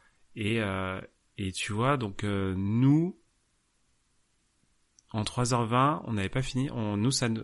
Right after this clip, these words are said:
alors, on n'avait pas fini en trois heures vingt et il nous a laissé plus de temps. Alors, je sais pas s'il le fait à chaque fois,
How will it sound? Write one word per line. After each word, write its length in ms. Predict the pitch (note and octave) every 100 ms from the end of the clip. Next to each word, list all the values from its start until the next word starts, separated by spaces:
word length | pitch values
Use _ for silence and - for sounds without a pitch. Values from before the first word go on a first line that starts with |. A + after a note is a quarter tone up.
| G2
alors, 320 | G#2 F#2+ - _ _ _ _ _ -
on 40 | G#2
n'avait 120 | G#2
pas 80 | C3
fini 160 | -
en 40 | C3
trois 200 | C3+ A#2+
heures 80 |
vingt 160 | A#2 D#3+
et 80 | D#3
il 80 | G#2+
nous 140 | G#2+ A2
a 40 |
laissé 200 | A2+ C#3
plus 160 | C3 A#2
de 60 |
temps. 100 | A2+
Alors, 120 | F#2+ -
je 60 |
sais 40 | A#2+
pas 60 |
s'il 140 | B2+ B2
le 60 |
fait 100 | A2+
à 40 | A#2
chaque 180 | G#2+ -
fois, 240 | C#3